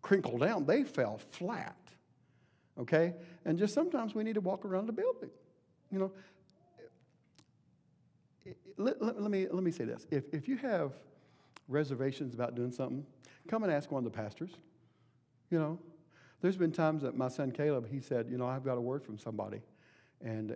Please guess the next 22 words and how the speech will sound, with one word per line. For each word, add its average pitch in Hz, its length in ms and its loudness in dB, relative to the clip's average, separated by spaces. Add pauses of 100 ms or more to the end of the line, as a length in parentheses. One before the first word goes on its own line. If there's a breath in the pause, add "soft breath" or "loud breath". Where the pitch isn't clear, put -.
uh, 110 300 -6 (180)
and, 117 220 -4
and 120 160 -4
we've 139 240 0
made 139 200 2
an 143 120 -2
agreement. 120 340 0
He's, 127 240 -6
he's 123 160 -6
gonna 131 160 -2
tell 127 220 -2
me, 135 220 -2 (760 loud breath)
and 110 180 -2
I'm 113 140 -2
gonna 120 100 0
say, 120 200 -2
"Well, 127 440 0 (380)
hold 127 180 -4
on 135 140 2
to 131 240 0
it," 147 100 -4
or 110 220 -4